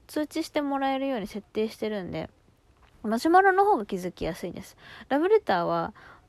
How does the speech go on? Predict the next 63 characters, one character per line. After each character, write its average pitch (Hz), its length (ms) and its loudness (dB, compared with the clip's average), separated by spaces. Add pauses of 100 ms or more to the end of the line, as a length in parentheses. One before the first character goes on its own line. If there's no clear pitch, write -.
(140)
あ 190 140 -4
の、 175 400 -8 (560)
自 - 140 -8
分 294 140 0
で 311 100 2
見 320 100 0
に 233 160 -2
行 - 40 -12
か 175 100 -6
な 175 140 -8
い 180 60 -10
と 165 240 -12 (140)
わ 196 100 -10
か 214 140 -4
ら 208 100 -2
な 180 140 -6
い 175 80 -10
の 180 160 -12
で、 185 220 -8 (760)
ち - 80 -12
ょ - 20 -8
っ 202 80 -20
と 170 220 -10 (720)
気 - 100 -6
づ 214 100 -4
か 233 100 -4
な 202 80 0
い - 40 -6
時 - 180 -12
は 214 60 -4
気 185 120 -10
づ 202 100 -10
か 185 100 -12
な - 100 -14
い 50 60 -16
ん - 40 -16
で - 100 -16
す - 80 -20
け - 100 -16
ど、 - 80 -12
あ 226 60 -8
の、 226 120 -6
ど 226 100 -2
っ - 20 -2
ち 294 160 -4
も 302 180 0
リ 254 140 -4
ン 269 100 -6
ク 269 320 -4 (880)
貼 233 200 -6
れ 269 120 2
て 302 180 -4
る 311 240 0
の 240 120 -4
か 180 160 -8
な？ 165 80 -6
わ 185 80 -10
か 214 100 -4
ん 196 60 -6
な 175 60 -6
い 170 40 -8
け - 100 -10
ど。 196 200 -12